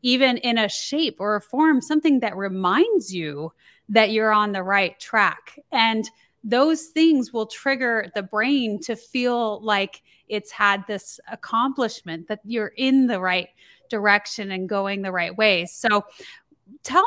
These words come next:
me a little bit, Josh, how do you sharpen the axe? What are some of the things that you do on a daily basis to do so?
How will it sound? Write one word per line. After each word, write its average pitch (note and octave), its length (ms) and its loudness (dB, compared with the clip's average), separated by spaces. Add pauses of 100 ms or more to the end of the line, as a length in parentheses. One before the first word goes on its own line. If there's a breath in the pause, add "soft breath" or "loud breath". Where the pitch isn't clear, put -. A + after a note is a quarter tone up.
(140)
me F#4 160 4
a B3+ 60 2
little B3+ 280 2
bit, A3 420 0
Josh, A3+ 400 2
how D#4+ 400 2
do G4+ 120 4
you B3+ 280 -2
sharpen F3 680 -4
the F#3+ 140 -6
axe? - 380 -4
What C#4 220 0
are G#4+ 100 0
some E4+ 240 2
of D#4+ 80 4
the D#4+ 120 -2
things C#4+ 400 0
that A#3+ 120 -6
you C#4 340 -2
do F#3 360 -2
on G3 160 -6
a G3 100 -4
daily F3+ 340 -4
basis F3 460 -8
to F#3+ 140 -14
do E3+ 180 -8
so? D3+ 380 -8